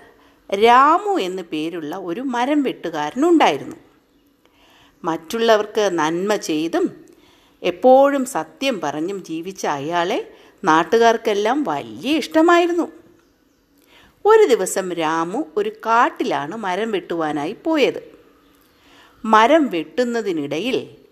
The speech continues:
അയാളുടെ കോടാലി കയ്യിൽ നിന്ന് തെറിച്ച് തൊട്ടടുത്തുള്ള ഒരു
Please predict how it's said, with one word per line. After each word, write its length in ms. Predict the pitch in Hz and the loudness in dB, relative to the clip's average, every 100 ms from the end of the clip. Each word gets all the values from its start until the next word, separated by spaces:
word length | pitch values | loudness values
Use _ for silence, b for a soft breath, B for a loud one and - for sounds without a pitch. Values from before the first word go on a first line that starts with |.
| b b b _ - | b b b _ -10
അയാളുടെ 540 | 147 165 175 185 185 | -6 -2 -2 0 -4
കോടാലി 720 | 185 - 180 196 202 208 208 214 | -2 2 4 4 4 2 0 -2
കയ്യിൽ 400 | 190 196 214 226 | 0 0 -2 -4
നിന്ന് 360 | 220 214 214 226 - b b b _ | -2 -2 -4 -6 -10 b b b _
തെറിച്ച് 560 | 226 233 254 285 - 302 392 _ _ _ _ - | 8 8 4 -2 -8 -12 -12 _ _ _ _ -6
തൊട്ടടുത്തുള്ള 960 | 330 330 - 226 185 - 196 196 208 214 _ _ - | -6 -2 2 2 2 -4 -4 -4 -6 -8 _ _ -2
ഒരു 380 | 220 247 247 | 0 0 -6